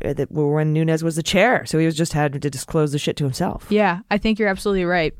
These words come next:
Speaker 2: Because the, these meetings that they wound up ha-, wound up having happened in March.
Speaker 1: Yeah.
Speaker 2: Yeah, so by that point, they would have just,
Speaker 1: What?
Speaker 2: yeah, not been able to do whatever the hell they wanted to.
Speaker 1: <laughs>
Speaker 2: Does, does the cr-, like, turning
Speaker 1: Another good
Speaker 2: over
Speaker 1: reason to vote.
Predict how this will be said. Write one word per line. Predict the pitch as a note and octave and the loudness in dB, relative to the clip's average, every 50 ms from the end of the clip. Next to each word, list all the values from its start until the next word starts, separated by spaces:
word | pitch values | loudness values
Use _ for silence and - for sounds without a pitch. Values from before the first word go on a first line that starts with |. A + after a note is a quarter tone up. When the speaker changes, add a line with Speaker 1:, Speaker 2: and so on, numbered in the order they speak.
| - G3+ | -6 -2
Speaker 2:
Because | G#3+ A3 A3 G#3+ G#3 F#3 | 0 2 2 4 4 4
the, | F#3+ G#3 G3+ G3 E3 | 4 4 2 2 2
these | F#3+ G#3+ G#3+ G#3 F#3+ | 2 2 2 4 4
meetings | G3+ G3+ G3+ G#3 G3+ G3+ | 4 4 4 4 2 2
that | F#3+ F3 | 2 2
they | E3+ | 2
wound | E3+ E3 E3 F3 F#3 F#3+ | 2 2 2 2 2 2
up | F#3+ F#3+ | 2 2
ha-, | - G#3 G3 G3+ G#3 G3 - - _ - | 0 0 2 2 2 0 -2 -6 _ -8
wound | - F#3 F#3 F3+ F#3 F#3+ F3+ | -4 -2 0 2 2 2 2
up | - F3 F#3 F3+ | 0 0 0 -2
having | E3+ F3 D#3+ E3 F3+ G3 G3+ G3+ G3+ | -2 -2 -2 0 0 0 2 2 2
happened | F#3 F3 E3+ - - F3 D#3+ | 2 0 0 0 -2 -2 -2
in | D3 C#3+ | -2 -2
March. | D3 - - D#3 D#3 - - - - - - - - - | -2 0 0 -2 -2 -4 -4 -6 -6 -8 -12 -20 -12 -4
Speaker 1:
Yeah. | E3+ E3+ E3+ E3+ D#3+ C3 C3 C3+ C#3 D#3 | 0 2 2 4 2 2 0 -4 -6 -2
Speaker 2:
Yeah, | E3+ E3+ D#3 C3 F#2 G3 G#3 | 0 0 0 0 -2 -4 -4
so | - - G3 F#3 | -2 -2 -2 0
by | F3 E3+ D#3+ | 2 0 0
that | D#3 D3 D3 D3 - | 2 2 0 0 -2
point, | - D3 C3 C#3 D#3 | -4 -4 -4 -4 -2
they | D#3 D#3 | -2 0
would | D#3 E3+ | 0 2
have | F3 G3 A3+ C4+ D4+ | 2 4 4 2 2
just, | D#4+ E4+ F4+ | 2 2 2
Speaker 1:
What? | F4 F4 F4+ F#4 F4 - | 2 0 0 0 -2 0
Speaker 2:
yeah, | F3+ D#3+ D3+ D#3 F3 - | 0 0 0 0 -2 -2
not | F3+ F3 E3 D#3 D3+ - - G3 - | 0 0 0 0 0 -2 -6 -8 -6
been | - E3 D3+ | -4 -2 -2
able | C#3+ D3+ E3 D#3 | -2 -2 -4 -4
to | - - | -4 -4
do | D#3+ D#3 D3+ | -2 -2 0
whatever | D3+ D3 D3+ D3 C#3+ | 0 0 -2 -2 -2
the | D#3+ E3 | -2 -2
hell | E3 E3 | -2 -2
they | D#3+ D#3 | -2 0
wanted | D#3 D#3 D3+ D#3 E3+ - | 0 0 0 -2 -2 -2
to. | E3+ D#3 F3 - - - - | -2 -2 -4 -4 -6 -8 -4
Speaker 1:
<laughs> | - A#3+ - - - G3+ - - _ - - | -4 -4 -4 -2 -4 -6 -6 -4 _ -2 2
Speaker 2:
Does, | B3 B3+ C4 A#3+ - - - - | 4 4 4 2 0 -4 -4 0
does | B3 B3 A3+ A3+ | 0 0 0 0
the | B3 A#3+ | -2 -4
cr-, | - - - A#3 | -4 -8 -8 -2
like, | A3 G3+ G3 F#3+ - - | -2 -2 -2 -2 -6 -6
turning | - - A#3+ B3 C4+ B3+ | -2 0 2 2 4 4
Speaker 1:
Another | G3+ G3+ G3+ G3 | 6 6 6 4
good | A3 F#3+ F#3+ | 4 4 4
Speaker 2:
over | E3+ | 4
Speaker 1:
reason | F3 F3 D#3+ D#3+ D#3+ | 4 2 2 2 0
to | D#3 | 2
vote. | C3 D3+ C#3 B2+ - - | 2 2 2 2 0 -2